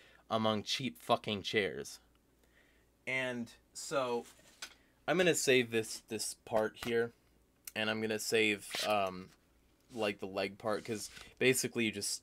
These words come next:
screw on the leg parts to this. But I, I need to get a hammer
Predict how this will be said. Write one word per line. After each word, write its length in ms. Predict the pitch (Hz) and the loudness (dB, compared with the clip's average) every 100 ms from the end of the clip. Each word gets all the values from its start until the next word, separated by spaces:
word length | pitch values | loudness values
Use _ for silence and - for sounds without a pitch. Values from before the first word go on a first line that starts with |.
| _ | _
screw 460 | - - - 110 104 | -8 -8 -4 -2 0
on 160 | 98 92 | -2 -4
the 60 | |
leg 340 | 85 90 90 87 | -4 -2 -4 -4
parts 320 | 87 82 - | -6 -6 -8
to 80 | - | -12
this. 240 | - - | -10 -10
But 160 | - 110 | -4 0
I, 160 | 113 120 | 0 0
I 60 | 120 | -2
need 180 | 131 | 0
to 80 | 139 | 0
get 180 | 131 120 | 4 4
a 40 | |
hammer 580 | 107 - 98 98 104 104 | 2 -2 -6 -4 -2 -4